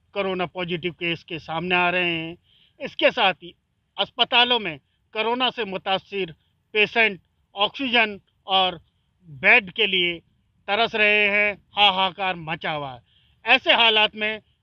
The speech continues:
ऑक्सीजन को लेकर के दिल्ली की सियासी गर्मी भी तेज हो चुकी है। ऐसे में जब ऑक्सीजन को लेकर के तमाम सियासी दल एक दूसरे पे आरोप प्रत्यारोप लगा रहे हैं,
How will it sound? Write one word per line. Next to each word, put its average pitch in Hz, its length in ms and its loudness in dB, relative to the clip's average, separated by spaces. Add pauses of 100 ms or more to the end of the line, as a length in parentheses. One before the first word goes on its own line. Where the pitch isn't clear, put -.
(140)
ऑक्सीजन 269 480 0
को 240 140 0
लेकर 202 340 0
के 185 220 -6 (320)
दिल्ली 226 400 2
की 208 140 -2
सियासी 202 600 -4 (400)
गर्मी 208 420 0
भी 196 160 0
तेज 208 360 0
हो 220 140 -2
चुकी 208 360 -4
है। 170 340 -4 (500)
ऐसे 262 520 2 (600)
में 226 180 -6
जब 214 380 0
ऑक्सीजन 254 500 0
को 240 140 0
लेकर 202 360 2
के 175 260 -6 (440)
तमाम 226 340 0
सियासी 196 400 0
दल 196 240 0
एक 202 180 0
दूसरे 208 320 -4
पे 196 120 -6
आरोप 196 480 0
प्रत्यारोप 190 600 -4
लगा 180 260 0
रहे 185 280 -2
हैं, 175 260 -6